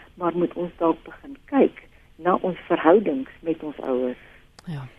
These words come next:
Speaker 1: En die ouers se verhoudings met ons kinders. Want dit is, dit is die kern van, van ons menswees, is ons verhoudingslewe. En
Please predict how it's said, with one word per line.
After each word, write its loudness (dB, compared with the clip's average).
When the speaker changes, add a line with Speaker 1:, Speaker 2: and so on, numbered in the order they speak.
Speaker 1:
En -6
die 8
ouers 8
se -6
verhoudings 4
met -2
ons -14
kinders. -20
Want -8
dit 8
is, 2
dit -4
is 0
die -6
kern 2
van, -14
van -14
ons -18
menswees, -2
is -8
ons -14
verhoudingslewe. 2
En 0